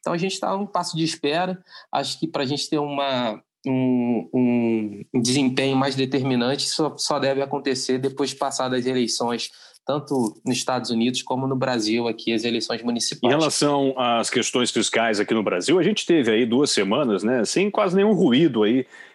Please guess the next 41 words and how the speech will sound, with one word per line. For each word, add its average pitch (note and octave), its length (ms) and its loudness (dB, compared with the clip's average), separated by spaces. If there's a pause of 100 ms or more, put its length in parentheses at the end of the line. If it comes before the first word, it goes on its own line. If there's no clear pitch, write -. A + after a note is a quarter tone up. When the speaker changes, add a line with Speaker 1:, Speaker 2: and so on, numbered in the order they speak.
(160)
Speaker 2:
no A#2 140 0
que A2+ 80 -4
diz A2+ 180 2
respeito A#2 440 0
à - 20 0
manutenção D#3 720 2
do B2+ 100 2
teto B2+ 320 0
de G#2 120 0
gastos A#2 460 0
pra C#3 160 0
incomodar B2 460 0
os A#2+ 100 -2
investidores, G#2 680 0
né? F#2 80 -8
Pelo F#3+ 180 -2
contrário, A2+ 480 0
aí F2+ 60 0
o F#2 40 -2
Rodrigo A2 360 0
Maia, A#2 420 0 (380)
é, G#2 220 0
presidente G#2+ 500 0
da G#2 80 2
Câmara, A2+ 540 0
e C#3+ 100 6
o C3 120 4
Paulo G#2 260 0
Guedes A#2 360 2
acenaram, A2 640 0
fizeram G#2 480 -2 (360)
pazes, C3+ 640 0
né, A#2+ 140 2
deixaram A2 320 0
as F#2+ 80 -2
ofensas G2+ 380 -2
de G2 80 -4
lado, C#3 260 0
mas F#3+ 680 0 (320)
na C4+ 140 0
quinta-feira C#3 920 2